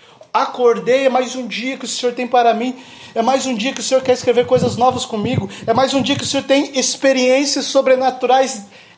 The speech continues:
espetaculares. E quantas coisas a gente não atinge por nós nos acostumarmos com Deus.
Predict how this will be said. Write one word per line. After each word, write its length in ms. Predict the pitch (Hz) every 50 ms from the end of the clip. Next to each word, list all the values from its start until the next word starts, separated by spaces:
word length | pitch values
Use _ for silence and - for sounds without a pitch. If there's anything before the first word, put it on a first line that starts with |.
| _ -
espetaculares. 1160 | 226 - - 277 262 262 262 254 - - 269 262 254 254 269 277 254 214 170 - - - - - -
E 60 | 233 202
quantas 520 | - - 269 330 370 370 349 294 285 -
coisas 300 | - 294 320 311 247 240
a 60 | 247
gente 200 | 233 269 247 277
não 160 | 254 285 294
atinge 500 | 285 254 - - - 285 339 339 269 294
por 140 | - 277 277
nós 160 | 277 285 269
nos 160 | 311 294 269 294
acostumarmos 920 | 269 - - 277 - - - 247 208 233 240 262 277 262 226 220 214 -
com 200 | - 220 214 202
Deus. 360 | 170 196 202 180 165 - -